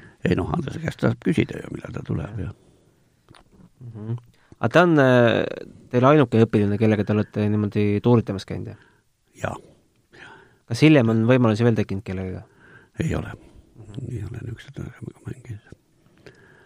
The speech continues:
Speaker 1: No ütleme, käisime Davise karika meeskonnaga, käisime siin, siin enne valmistudes, käisime väiksematel turniiridel, aga, aga nende tase oli,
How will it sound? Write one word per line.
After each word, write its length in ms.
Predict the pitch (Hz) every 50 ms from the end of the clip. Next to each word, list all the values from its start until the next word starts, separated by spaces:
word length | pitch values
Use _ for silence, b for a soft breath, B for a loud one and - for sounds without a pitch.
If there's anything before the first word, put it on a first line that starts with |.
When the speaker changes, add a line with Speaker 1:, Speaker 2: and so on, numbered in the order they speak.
| b b b _
Speaker 1:
No 100 | 110 123
ütleme, 300 | 131 - 110 110 110 113
käisime 360 | - 131 127 113 113 110 90 98
Davise 300 | 117 113 107 104 92 110
karika 280 | 110 110 110 107 - 120
meeskonnaga, 580 | 120 123 104 - - - 87 80 - - 85 80
käisime 420 | - 90 87 80 90 85 85 -
siin, 380 | - 87 85 76 - - - - - - - - - _ - -
siin 260 | - - - - -
enne 220 | 80 80 82 - - - 90
valmistudes, 640 | 85 85 82 78 78 - - - - - - - -
käisime 480 | - - - - - - 135 - - - - - - - - - -
väiksematel 480 | - - - - - 170 143 104 - -
turniiridel, 580 | - - - - - - - - - - - -
aga, 160 | 104 - - - _ _ _ _ _ _ _ _ _ -
aga 220 | - _ - -
nende 280 | - - - - - 151
tase 240 | 151 - - - - -
oli, 220 | - - -